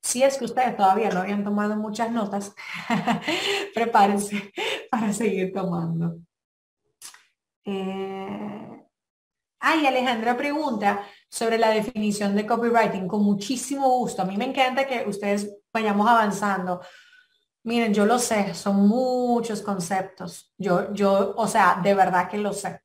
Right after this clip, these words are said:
Pero déjenme decirle algo. Esto es parte del vocabulario que poco a poco cada día será más normal para ustedes.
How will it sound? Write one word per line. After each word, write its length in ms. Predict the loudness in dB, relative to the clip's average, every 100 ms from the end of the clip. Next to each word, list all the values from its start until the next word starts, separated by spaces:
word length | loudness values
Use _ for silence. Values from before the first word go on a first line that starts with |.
| _
Pero 200 | -4 -2
déjenme 360 | 2 0 2 0
decirle 480 | 0 -2 -2 2 4
algo. 380 | 4 4 -6 -10 _ _ _ -12
Esto 180 | -8 -6
es 80 | 0
parte 260 | 2 2 0
del 180 | -2 -2
vocabulario 880 | 2 2 4 4 4 4 -2 -4 -10
que 120 | -2
poco 240 | 0 4
a 100 | 2
poco 320 | 4 0 0 0
cada 220 | 0 2 0
día 180 | -2
será 300 | -2 0 0
más 720 | 0 0 0 -2 -6 -14 -20 _ _ _ _ -20 -20 _ _
normal 600 | -6 2 2 4 2 4
para 200 | 4 4
ustedes. 600 | 2 -2 -6 -6 -16 _